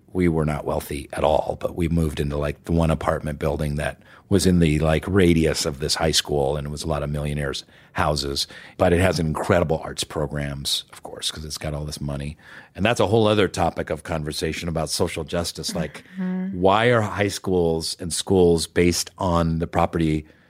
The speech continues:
Speaker 1: taxes and property values around those schools? It's
Speaker 2: So
Speaker 1: because
Speaker 2: terrible.
Speaker 1: this was in Wilmette, Illinois, and then, you know, six miles south of there, you're in North Chicago, and there's housing projects, and the, and this chicken wire windows,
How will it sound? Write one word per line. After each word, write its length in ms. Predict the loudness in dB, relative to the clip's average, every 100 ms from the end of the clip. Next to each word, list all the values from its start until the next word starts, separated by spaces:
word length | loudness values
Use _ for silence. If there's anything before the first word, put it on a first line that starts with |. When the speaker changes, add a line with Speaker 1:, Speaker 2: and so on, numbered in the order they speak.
| -8
Speaker 1:
taxes 640 | -4 -2 -2 -2 0 -2
and 160 | -2 -2
property 360 | 0 2 2
values 400 | 2 4 4 2
around 440 | 0 2 2 2 0
those 180 | 0 0
schools? 580 | 0 0 0 -2 -4 -6
It's 140 | -6
Speaker 2:
So 160 | -4 -6 -2
Speaker 1:
because 320 | 2 2 2
Speaker 2:
terrible. 200 | -2 -4 0
Speaker 1:
this 200 | 2 4
was 220 | 2 2
in 320 | 2 2 0 -4 -14 0
Wilmette, 480 | 2 4 4 2 0
Illinois, 760 | -2 0 2 4 4 2 0 -4 -12 -6
and 180 | 0 2
then, 320 | 2 2 -2 -6 _ _
you 120 | 2
know, 260 | 4 2 -2 _ _ _
six 480 | -8 -2 0 0 0
miles 400 | 2 4 4 2
south 380 | 0 2 2 0
of 120 | -2
there, 160 | 0 0
you're 160 | 2
in 120 | 2 2
North 280 | 2 2
Chicago, 760 | 2 -4 -2 2 2 2 2 2
and 120 | 0
there's 140 | -2 -2
housing 420 | -2 0 -2 -4
projects, 520 | -4 -4 -4 -6 -8
and 160 | -6 -4
the, 220 | -4 -6 -14 -20 -20 -4
and 280 | 0 0 -2
this 280 | -4 -4 -4
chicken 560 | 0 0 2 0 0
wire 380 | 0 2 2 0
windows, 800 | 0 2 4 4 4 2 -2 -8